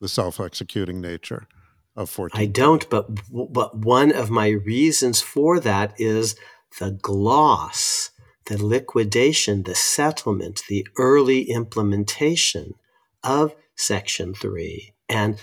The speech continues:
Speaker 2: just as I pay particular attention to how Washington understood the Constitution when he administers it on things like the decision of seventeen eighty-nine, so I'm gonna pay particular attention to the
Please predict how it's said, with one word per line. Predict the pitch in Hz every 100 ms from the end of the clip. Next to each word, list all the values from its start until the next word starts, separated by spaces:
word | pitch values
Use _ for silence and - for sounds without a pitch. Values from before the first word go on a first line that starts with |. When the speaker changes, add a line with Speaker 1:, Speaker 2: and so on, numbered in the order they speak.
| -
Speaker 2:
just | - 135 160 -
as | 127 120
I | 107
pay | - 113 107
particular | - 101 - - 185 185 143 120
attention | 104 - 110 107 110 104
to | - 92
how | 95 - 95
Washington | 95 98 120 147 - 131 110 - 92 -
understood | 98 98 101 - - - 104 98 95 101 _ _
the | -
Constitution | 101 98 95 - 101 98 98 95 90 101 -
when | 107 104
he | 139 156
administers | 123 107 87 - - 87 -
it | 87 82
on | 101 104 107
things | 104 104 104 101
like | 95 98 - _ _ _
the | 104 95
decision | 95 - 107 107
of | 95
seventeen | - 98 95 - 101 95
eighty-nine, | 87 92 104 127 113 90 107 120 _ _ -
so | - - 127 127 139
I'm | 120 110
gonna | 110
pay | 107 104
particular | 101 98 - 139 131 117
attention | 107 101 101 104
to | 104
the | 101